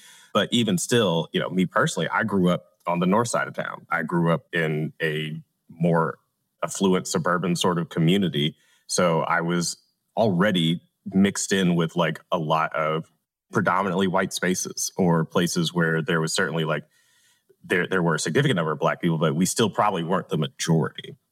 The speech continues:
You know, I even, I went to private school for a while. I was the only Black kid in my class for four years. And so, you know, going from there into the middle of, you know, Midtown Atlanta, in one of the blackest cities on earth,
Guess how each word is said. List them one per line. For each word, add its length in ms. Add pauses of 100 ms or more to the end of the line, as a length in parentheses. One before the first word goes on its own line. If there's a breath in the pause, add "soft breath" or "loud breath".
You 80
know, 80
I 120
even, 260
I 80
went 120
to 60
private 300
school 200
for 120
a 40
while. 240
I 100
was 140
the 120
only 240
Black 280
kid 180
in 40
my 100
class 400
for 360 (300)
four 280
years. 640
And 240
so, 520 (760)
you 100
know, 140
going 500
from 300
there 580
into 880
the 80
middle 640
of, 380
you 80
know, 80
Midtown 800
Atlanta, 560 (320)
in 160
one 80
of 60
the 60
blackest 400
cities 260
on 160
earth, 320